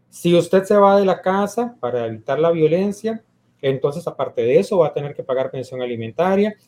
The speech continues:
y la mujer le va a poner una cuota de pensión alimentaria altísima y usted no la va a poder pagar y la mujer va a buscar cómo meterlo a la cárcel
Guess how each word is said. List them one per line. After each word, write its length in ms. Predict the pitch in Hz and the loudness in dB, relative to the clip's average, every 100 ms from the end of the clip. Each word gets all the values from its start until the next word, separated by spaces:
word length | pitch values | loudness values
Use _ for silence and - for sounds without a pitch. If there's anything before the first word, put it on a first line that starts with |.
| _ | _
y 120 | 151 | -2
la 100 | 135 | 0
mujer 340 | 131 120 160 | -2 2 2
le 80 | 165 | 4
va 120 | 151 | 0
a 60 | 147 | 0
poner 340 | 151 147 151 | -4 -2 -2
una 200 | 151 156 | 0 -2
cuota 460 | 156 _ 151 151 160 | -6 _ 0 0 0
de 80 | 156 | -2
pensión 320 | 143 - 139 | -4 -12 -10
alimentaria 560 | 143 143 135 120 113 104 | -10 -10 -10 -6 -4 -4
altísima 760 | 104 208 240 233 208 202 202 - _ _ _ | -2 0 0 2 2 2 0 -4 _ _ _
y 100 | 139 | -6
usted 220 | 131 131 | -4 -4
no 140 | 127 | -2
la 80 | 123 | 0
va 80 | 117 | 0
a 80 | 117 | -2
poder 260 | 113 113 | -4 -4
pagar 520 | - 107 160 190 196 190 _ - | -4 0 2 2 0 -4 _ -2
y 140 | 151 | 2
la 80 | 143 | 2
mujer 360 | 139 127 127 | 0 -6 0
va 40 | 131 | 0
a 40 | |
buscar 300 | 127 - 123 | 0 -4 -6
cómo 240 | - 120 117 | -6 -12 -12
meterlo 340 | 110 - 107 | -12 -10 -8
a 40 | |
la 160 | 104 - | -8 -2
cárcel 600 | 180 196 190 - 190 190 | 2 2 2 -2 -4 -4